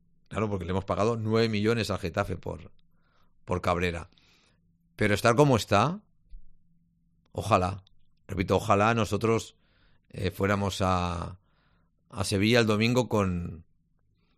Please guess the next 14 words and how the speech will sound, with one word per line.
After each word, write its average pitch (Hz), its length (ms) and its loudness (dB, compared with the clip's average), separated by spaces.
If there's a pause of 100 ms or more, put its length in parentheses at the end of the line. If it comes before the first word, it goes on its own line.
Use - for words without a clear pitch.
(140)
con 104 160 0
la 107 80 4
ilusión 123 460 4
que 110 140 0
fuimos 139 360 0
el 98 80 2
año 110 180 -2
pasado, - 420 -6 (1200)
de 101 120 -2
luchar 107 320 0
por 117 140 0
la 101 80 4
primera 92 340 -2
plaza. - 380 -10